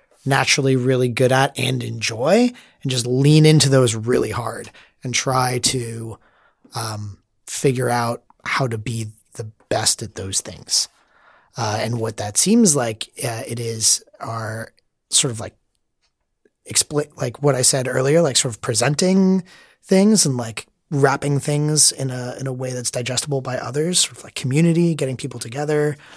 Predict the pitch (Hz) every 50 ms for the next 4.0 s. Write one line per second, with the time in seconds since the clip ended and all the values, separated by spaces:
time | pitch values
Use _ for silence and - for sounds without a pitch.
0 | - _ _ _ _ - 135 123 117 113 113 113 107 104 - _ _ _ _ _
1 | _ _ _ _ _ _ _ - - 139 131 123 117 117 127 123 120 113 110 107
2 | 113 101 - - - 117 117 127 139 151 156 160 165 170 160 160 160 156 160 160
3 | 156 160 165 165 165 160 147 - - _ - 127 123 120 120 117 117 113 110 107